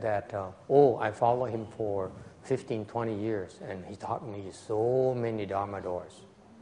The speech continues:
Thì hồi đó thầy rất là thán phục những cái vị thầy mà nói là, "Ô, ờ,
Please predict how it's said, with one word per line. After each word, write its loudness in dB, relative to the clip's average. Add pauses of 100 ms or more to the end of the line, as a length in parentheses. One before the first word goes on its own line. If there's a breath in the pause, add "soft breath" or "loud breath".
(560 loud breath)
Thì 0
hồi 2
đó 0
thầy -4 (320 loud breath)
rất -2
là -8
thán -4
phục 0 (240)
những -10
cái -8
vị -4
thầy 0
mà -10
nói -6
là, -8 (300 loud breath)
"Ô, 4 (720 loud breath)
ờ, -2